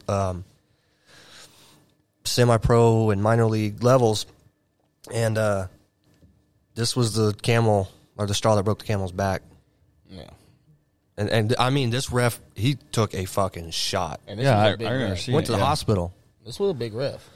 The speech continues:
Speaker 2: He wasn't a little guy.
Speaker 1: No, he's, yeah, he's a good sized dude. He went to fucking sleep.
Speaker 3: And it was the, uh, the Monstars again?
Speaker 1: Yeah, I mean, y-, we've got, y-,
Speaker 3: Yeah.
Speaker 1: the videos are out there. Someone went live from the Bears sideline, and you could see some of the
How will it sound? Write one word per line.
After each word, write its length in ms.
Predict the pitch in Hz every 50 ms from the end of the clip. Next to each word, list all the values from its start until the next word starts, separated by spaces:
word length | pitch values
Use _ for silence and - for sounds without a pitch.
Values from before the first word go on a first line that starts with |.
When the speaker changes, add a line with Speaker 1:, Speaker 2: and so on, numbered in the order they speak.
| _ _ _ _ _ _ _ _ _ _ _ _
Speaker 2:
He 60 | -
wasn't 200 | 131 120 101 101
a 40 | 101
little 200 | 98 104 113 110
guy. 240 | 92 78 69 67 - - - -
Speaker 1:
No, 80 | 110
he's, 160 | 107 135 135 123 -
yeah, 160 | 113 120 123
he's 140 | 120 123 117
a 20 | 107
good 240 | - _ 113 117
sized 300 | - - 110 101 101 101
dude. 300 | 101 107 117 117 104 95 82 - _ _ _
He 80 | - 117
went 120 | 120 113 -
to 60 | -
fucking 220 | - 107 98 -
sleep. 380 | - - - 107 110 104 90 - _ _ _ _ _ _ _ -
Speaker 3:
And 100 | - 107
it 60 | 113
was 240 | 110 110 107 101 98
the, 220 | 101 104 104 104 98
uh, 260 | 92 90 82 92 95
the 120 | 95 95
Monstars 520 | 98 104 104 107 110 110 - 120 117 113 113
again? 340 | 113 117 117 120 123 127 - - - _ _ - _ _ _ _ _ _ _ _ _ _ _ -
Speaker 1:
Yeah, 200 | 120 123 120 117
I 40 | 120
mean, 280 | 123 123 127 123 123
y-, 220 | 117 127 127 143 139 -
we've 220 | 131 151 156 123
got, 320 | 117 123 113 110 110 - - _
y-, 140 | 127 123 -
Speaker 3:
Yeah. 160 | - 98 95 95
Speaker 1:
the 80 | 98
videos 440 | 98 107 120 117 113 110 107 101 101
are 60 | 107 101
out 160 | 101 101 -
there. 140 | 107 104 101
Someone 320 | - - 120 117 117 110
went 160 | 104 104 -
live 260 | - 104 101 101 101 -
from 120 | - 98
the 80 | 95 92
Bears 320 | 90 101 101 101 98 98
sideline, 560 | - 101 95 95 92 92 95 95 95 95 95
and 180 | 90 90 90 90 - - - - - _ _
you 140 | - 113 117
could 140 | 104 110 101
see 260 | - - 110 104 101 95
some 240 | - - 110 104
of 60 | 101 95
the 120 | 95 90